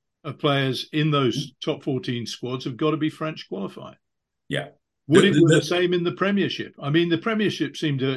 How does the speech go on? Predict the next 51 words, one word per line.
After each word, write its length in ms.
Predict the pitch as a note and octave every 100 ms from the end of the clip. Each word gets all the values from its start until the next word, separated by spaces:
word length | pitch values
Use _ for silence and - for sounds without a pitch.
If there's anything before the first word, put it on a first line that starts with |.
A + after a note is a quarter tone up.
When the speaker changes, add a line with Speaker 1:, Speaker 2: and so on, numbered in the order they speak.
| -
Speaker 1:
y-, 340 | F#3 E3+ F3+ -
you 100 | F3
know, 100 | D3
some 220 | C#3 G3+
of 60 | G#3+
the 80 | F#3+
Premiership 500 | F#3 D#3+ C3+ - C3
owners 380 | C#3 C3 A2+ A2
seem 160 | C#3+ C3
to 80 |
wanna 220 | B2+ C3+ C3
have 120 | A#2+
their 180 | B2 G#2
cake 280 | C3+ B2
and 100 | A2+
eat 200 | A2+ G#2+
it 120 | G2 - _ _ _ _ -
Speaker 2:
Hmm. 140 | G#2 -
Speaker 1:
all 180 | C#3+ C3+
the 100 | A#2+
time. 300 | C#3+ B2 A2
You 100 | B2+
know, 140 | B2+
they 100 | B2+
wanna 180 | D3 D#3
stop 320 | C#3 F3+ D#3+
players 340 | D#3 C#3+ B2 -
going, 380 | A#2 B2+ A#2+ - _ - - _ -
you 120 | C#3+
know, 180 | C3+ B2
going, 460 | B2+ C#3+ C3+ C3+ - - C#3
g-, 200 | E3 D#3+
going 320 | D#3 D3 B2+
to 100 | C3+
Europe, 440 | C3 D3 A#2+ F#2
and 120 | B2+ C3+
yet 200 | D#3+ D#3+
they, 240 | D3+ D3
they 180 | C#3+ D3
stack 560 | C#3+ - G3 F3 C3 -
Premiership 580 | D3+ D3 C#3 A#2 B2 -
squads 540 | - A#2 G#2+ A2 - _ _
with 180 | D3 C#3+
people 340 | D#3+ D#3 D#3+ C3+
who 240 | D3+ D#3
are 80 | D#3 C#3+
not, 300 | C#3 E3 - _ -
you 200 | D3 F3+
know, 160 | C#3+ E3 -
non-English 640 | C#3+ E3+ F3 F3+ E3+ E3 -
qualified. 500 | A#3 G#3+ - -